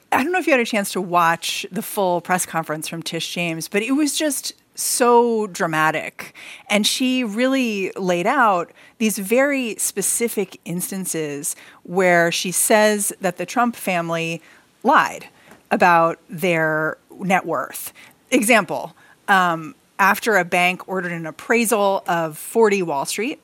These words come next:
um, they, they said it was two hundred million dollars.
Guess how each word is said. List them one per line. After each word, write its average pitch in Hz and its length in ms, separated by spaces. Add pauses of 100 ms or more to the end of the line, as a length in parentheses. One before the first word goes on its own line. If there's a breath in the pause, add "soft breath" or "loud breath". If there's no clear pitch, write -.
(400)
um, 175 420 (220)
they, 185 260
they 190 140
said 190 160
it 170 60
was 151 140 (200)
two 269 220
hundred 214 400
million 254 420
dollars. 185 640